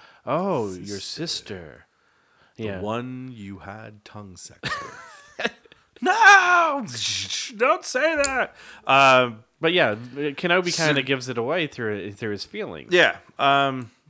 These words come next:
Speaker 2: but knows that he has to face him.
Speaker 1: Yes.
Speaker 2: Faces him and just, just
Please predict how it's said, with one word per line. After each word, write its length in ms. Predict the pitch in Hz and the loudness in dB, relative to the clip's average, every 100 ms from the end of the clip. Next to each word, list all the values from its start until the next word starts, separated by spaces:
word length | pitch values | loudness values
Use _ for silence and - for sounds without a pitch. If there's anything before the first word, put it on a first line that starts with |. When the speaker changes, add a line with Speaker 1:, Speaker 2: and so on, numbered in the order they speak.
| _ | _
Speaker 2:
but 80 | 143 | 2
knows 200 | 156 147 | 4 4
that 80 | 123 | 2
he 60 | 123 | -2
has 140 | 123 | -4
to 60 | 113 | -6
face 280 | 107 98 92 | -10 -10 -12
him. 200 | 95 101 | -16 -12
Speaker 1:
Yes. 300 | 120 92 - | -8 -6 -6
Speaker 2:
Faces 340 | 131 131 120 107 | -6 -6 -6 -10
him 220 | 104 101 _ _ _ _ _ _ _ | -12 -16 _ _ _ _ _ _ _
and 320 | 95 87 82 _ | -14 -12 -14 _
just, 320 | 147 110 - _ _ _ _ | -8 -8 -10 _ _ _ _
just 200 | 127 | -16